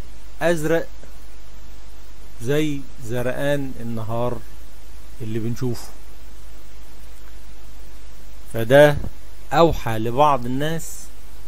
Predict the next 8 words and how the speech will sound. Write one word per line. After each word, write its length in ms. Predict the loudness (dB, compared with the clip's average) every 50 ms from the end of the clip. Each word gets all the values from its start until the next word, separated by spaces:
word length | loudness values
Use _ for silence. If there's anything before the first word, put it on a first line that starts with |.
| -2 -2 -2 -2 -2 -2 -2 -2 -2 -2 -2
يقولوا 500 | 0 0 2 2 2 2 2 0 0 0 -2 -2
إن 160 | -2 0 0
القمر 560 | 0 0 0 0 0 2 2 2 2 0 0 -2 -2 -2 -2 -2 0
لسه 380 | 0 0 2 2 2 2 2
بيتولد، 540 | 2 2 2 0 0 2 2 2 2 2 0 -2 -2 -2 2 4 4 4 4 4 0 0 -2 -2 -2 -2 -2 -2 -2 -2 -2 -2 -2 -2 -2 -2 -2 -2 -2 -2 -2 -2 -2 -2 -2 -2 -2 -2 -2 -2 -2 -2 -2 -2 -2 -2 -2 -2
هو 180 | -2 -2 -2 -2
الجزء 400 | -2 0 0 0 0 0 -2 0
ده 200 | 0 0 0